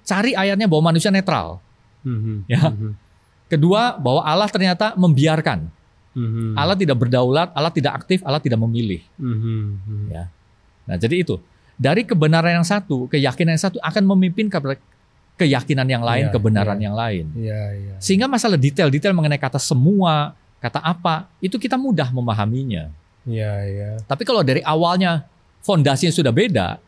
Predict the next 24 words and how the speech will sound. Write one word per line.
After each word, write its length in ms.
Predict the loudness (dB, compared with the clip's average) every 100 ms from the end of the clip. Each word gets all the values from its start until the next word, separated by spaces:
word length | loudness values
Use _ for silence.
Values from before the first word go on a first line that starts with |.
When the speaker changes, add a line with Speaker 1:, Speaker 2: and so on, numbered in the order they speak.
| _ _
Speaker 2:
Mhm. 260 | -4 -2
Speaker 1:
ya 100 | 0
memang 240 | 2 2 2
nanti 160 | 0
ke 100 | -2
atasnya 280 | -4 -4 -2
beda 220 | 0 0 0
terus 400 | -2 -2 -4 -10
gitu, 220 | -12 -10
Kang. 180 | -12 -16 -20 _
Speaker 2:
Iya, 400 | -6 -4 -4 0
Speaker 1:
Ya, 80 | 0
Speaker 2:
iya, 160 | 2 2
Speaker 1:
jadi 220 | 2 0
Speaker 2:
iya. 100 | -4 -12 _
Speaker 1:
ini 120 | -2
tergantung 500 | 0 0 0 0 -2
kita 220 | -2 -2 0
yang 160 | 2
mana. 320 | 2 2 0
Dan 160 | -2 -4
saya 160 | -2 -2
sarankan, 540 | 0 0 0 -2
Speaker 2:
Mhm. 80 | -6